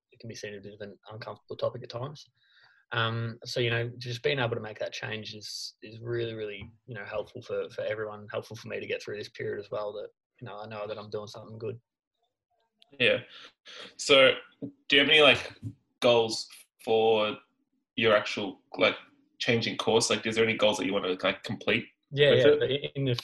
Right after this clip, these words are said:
Speaker 1: in the future, we set up some sort of, um,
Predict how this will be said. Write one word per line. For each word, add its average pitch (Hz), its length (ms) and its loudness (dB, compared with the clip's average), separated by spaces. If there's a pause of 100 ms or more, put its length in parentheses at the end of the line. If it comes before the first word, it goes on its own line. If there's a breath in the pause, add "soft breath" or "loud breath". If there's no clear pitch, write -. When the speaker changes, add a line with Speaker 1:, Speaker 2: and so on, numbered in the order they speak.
Speaker 1:
in 131 80 -2
the 110 260 -4 (420)
future, 120 320 -4
we 110 160 -4 (640)
set 110 120 0
up 104 180 -4
some 107 140 -10
sort 107 260 -6
of, 101 220 -12
um, 101 400 -12